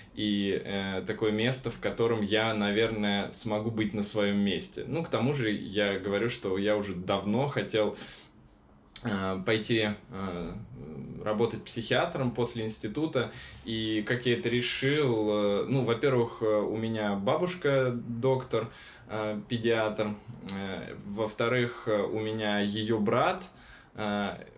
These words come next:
он был психиатром, правда, не здесь, не в Рязани, а он работал в Симферополе всегда.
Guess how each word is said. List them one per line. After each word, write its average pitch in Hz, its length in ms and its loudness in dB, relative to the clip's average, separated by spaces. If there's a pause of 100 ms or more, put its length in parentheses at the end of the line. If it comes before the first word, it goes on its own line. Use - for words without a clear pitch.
(140)
он 113 460 0
был 107 200 2
психиатром, 127 760 0
правда, 107 300 0
не 110 80 -2
здесь, 107 380 -2
не 104 240 0
в 98 120 -4
Рязани, 117 680 -2
а 98 260 0
он 113 160 0
работал 107 380 -2
в 101 60 -10
Симферополе 117 640 0
всегда. 104 500 -2